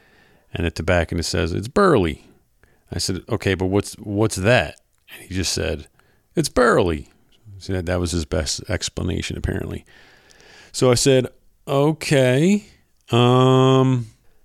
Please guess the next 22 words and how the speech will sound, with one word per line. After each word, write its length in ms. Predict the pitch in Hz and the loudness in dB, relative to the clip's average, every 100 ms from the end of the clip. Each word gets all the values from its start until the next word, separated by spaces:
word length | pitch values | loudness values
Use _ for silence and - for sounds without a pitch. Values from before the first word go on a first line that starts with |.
| _ | _
I'll 160 | - 117 | -4 -4
give 260 | 104 101 92 | 0 0 2
this 220 | 98 - | 0 -2
a 60 | |
try." 500 | 82 - 82 101 139 131 - - _ _ _ _ _ _ _ _ | -6 -2 2 2 0 -4 -14 -20 _ _ _ _ _ _ _ _
And 500 | 127 123 131 135 131 | 0 2 4 4 4
he 160 | 123 135 | 2 2
said, 920 | 117 - - - 143 139 139 135 131 - _ _ - | 2 0 0 2 4 4 6 4 2 -2 _ _ -8
"Listen," 540 | 123 117 - 80 73 - _ _ - | 0 0 0 -4 -6 -12 _ _ -10
he 140 | - 107 | -2 -2
said, 540 | - 107 104 101 98 _ _ _ _ _ _ _ _ _ | 2 2 4 2 -2 _ _ _ _ _ _ _ _ _
"if 240 | 120 101 139 | -2 -2 2
you 160 | 190 | 4
don't 220 | 220 190 | 4 4
like 280 | 151 151 117 | 2 2 0
Burley, 720 | 87 107 110 98 78 73 76 _ _ _ _ _ _ - | 0 2 4 2 0 -4 -10 _ _ _ _ _ _ -4
you're 240 | 98 123 | 2 4
not 280 | 135 127 113 | 4 0 -2
gonna 240 | 107 104 | -2 0
like 440 | 98 95 92 - - - | 0 0 -2 -4 -8 -2
pipe 260 | - 90 | -2 -2
smoking." 500 | - 82 76 - - | -12 -12 -14 -14 -20